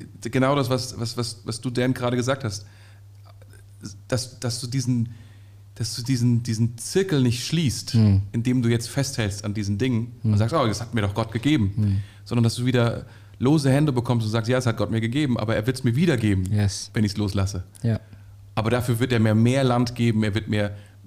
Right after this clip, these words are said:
Speaker 1: er wird mir mehr Leben schenken,
Speaker 2: Mhm.
Speaker 1: mehr von dem Reich schenken, dem ich nachtrachte. Aber wenn ich aufhöre, dem Reich nachzutrachten
Speaker 2: Mhm.
Speaker 1: und nur noch die, die Geschenke oder die, die Versorgung anschaue, dann erlebe ich auch nicht,
Speaker 2: Mhm.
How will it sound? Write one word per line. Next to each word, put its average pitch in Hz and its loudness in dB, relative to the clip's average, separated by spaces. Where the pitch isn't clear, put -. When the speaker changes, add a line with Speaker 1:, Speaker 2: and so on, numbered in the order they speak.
Speaker 1:
er 117 -2
wird 123 0
mir 113 4
mehr 120 4
Leben 131 4
schenken, 101 -2
Speaker 2:
Mhm. 107 6
Speaker 1:
mehr 110 6
von 120 0
dem 117 4
Reich 131 -2
schenken, 113 -2
dem 107 4
ich 101 -2
nachtrachte. - -4
Aber 104 -2
wenn 120 4
ich 120 -2
aufhöre, 160 0
dem 127 2
Reich 131 -2
nachzutrachten 113 -4
Speaker 2:
Mhm. 110 4
Speaker 1:
und - -6
nur 135 2
noch 139 2
die, 120 0
die 113 -4
Geschenke 131 0
oder 104 -4
die, 104 -4
die 110 -4
Versorgung 120 0
anschaue, 110 -6
dann 117 -4
erlebe 143 0
ich - -4
auch 110 -2
nicht, 120 -4
Speaker 2:
Mhm. 101 4